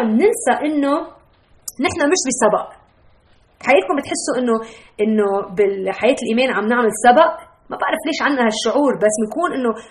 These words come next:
بنحس حالنا ضد بعضنا، وإنه، آه، وبعدين مرات بنعملها بهالشغلة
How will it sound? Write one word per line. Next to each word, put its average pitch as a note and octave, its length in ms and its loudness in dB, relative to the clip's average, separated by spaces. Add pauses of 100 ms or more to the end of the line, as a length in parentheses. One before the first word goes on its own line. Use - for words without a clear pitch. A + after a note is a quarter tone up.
(140)
بنحس A3 320 -8
حالنا D#4 180 4
ضد A3+ 300 -2
بعضنا، A3+ 360 2 (320)
وإنه، F#3+ 360 -6 (460)
آه، F3+ 120 -2
وبعدين G3+ 300 0
مرات B3+ 420 4
بنعملها B3+ 340 2
بهالشغلة A#3 480 0